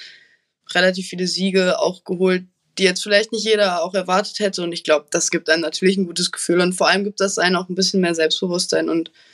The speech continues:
vielleicht hat uns das auch in den letzten Saisons ein bisschen gefehlt und da lief's nicht so gut. Aber jetzt nehmen wir das halt mit und versuchen dann halt eben von Spiel zu Spiel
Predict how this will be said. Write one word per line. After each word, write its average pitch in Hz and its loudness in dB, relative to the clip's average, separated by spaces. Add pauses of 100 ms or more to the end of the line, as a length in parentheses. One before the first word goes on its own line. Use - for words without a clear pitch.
(220)
vielleicht 202 2
hat 240 0
uns 247 -10
das 220 0
auch 202 0
in 202 0
den 196 2
letzten 196 -2
Saisons 202 0
ein 196 -8
bisschen 202 0
gefehlt 247 0
und 180 -2
da 165 2
lief's 196 0
nicht 254 2
so 247 -2
gut. 233 0
Aber 170 2 (340)
jetzt 180 0
nehmen 202 2
wir 185 4
das 185 0
halt 175 0
mit 202 2
und 175 -8
versuchen 180 0
dann 170 2
halt 156 2
eben 165 -2
von 170 0
Spiel 190 2
zu 185 -2
Spiel 180 0